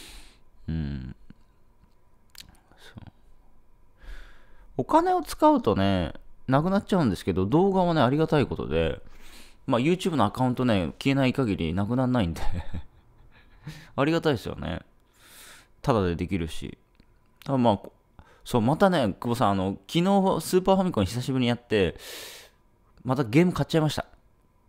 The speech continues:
あの、ファミコンを。なんか安く売ってて、中古で安く、その、ファミコンの、あの、なんだ、任天堂出したんですよ。その、ミニみたいな。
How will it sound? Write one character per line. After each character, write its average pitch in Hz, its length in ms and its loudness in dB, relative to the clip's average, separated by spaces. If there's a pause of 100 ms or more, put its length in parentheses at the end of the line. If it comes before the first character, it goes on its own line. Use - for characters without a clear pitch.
あ 98 100 2
の、 90 80 0
フ - 60 -8
ァ 131 120 6
ミ 143 120 4
コ - 120 2
ン 120 120 6
を。 - 200 0 (1080)
な 120 80 0
ん - 20 0
か 123 60 6
安 185 260 6
く 127 80 2
売 104 60 4
っ - 20 -2
て - 180 2
て、 80 380 0
中 190 240 2
古 180 160 0
で 170 80 2
安 180 240 2
く、 95 220 0
そ 85 140 -6
の、 80 260 -4
フ 147 80 2
ァ - 20 2
ミ 165 160 -2
コ - 160 -2
ン 180 120 -4
の、 180 300 -2 (520)
あ 50 180 -6
の、 55 400 -8 (920)
な 95 160 -2
ん - 80 -8
だ、 - 180 -10 (180)
任 156 220 2
天 175 200 2
堂 160 440 0
出 170 240 0
し - 80 -6
た 123 100 0
ん 78 40 -4
で - 60 -8
す - 60 -14
よ。 - 120 -10 (180)
そ - 160 -12
の、 - 340 -10 (1500)
ミ 127 180 6
ニ 101 100 4
み 78 100 -4
た - 140 -6
い - 80 -8
な。 - 60 -16